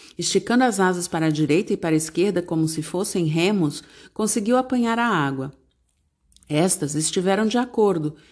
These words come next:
e cuidaram para que a águia nada sofresse e saísse ilesa dali, visto que lhes disse que cumpria ordens de Vênus e que estava a seu serviço.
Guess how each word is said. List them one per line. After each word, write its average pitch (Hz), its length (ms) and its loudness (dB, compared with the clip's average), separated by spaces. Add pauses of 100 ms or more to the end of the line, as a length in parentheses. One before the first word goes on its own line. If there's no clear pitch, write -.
(120)
e 208 60 -6
cuidaram 233 520 2
para 165 240 -2
que 160 120 -8
a 156 80 2
águia 170 360 2
nada 196 300 2
sofresse 170 680 0
e 170 80 -6
saísse 190 500 0
ilesa 185 420 2
dali, 175 500 -2 (320)
visto 180 480 -2 (420)
que - 140 -2
lhes 185 240 2
disse 196 280 -2
que - 120 -6
cumpria 202 540 0
ordens 180 400 0
de 214 100 -4
Vênus 160 480 0
e 180 40 -4
que 175 120 -10
estava 147 360 -4
a - 20 -6
seu 151 180 -6
serviço. 156 640 -6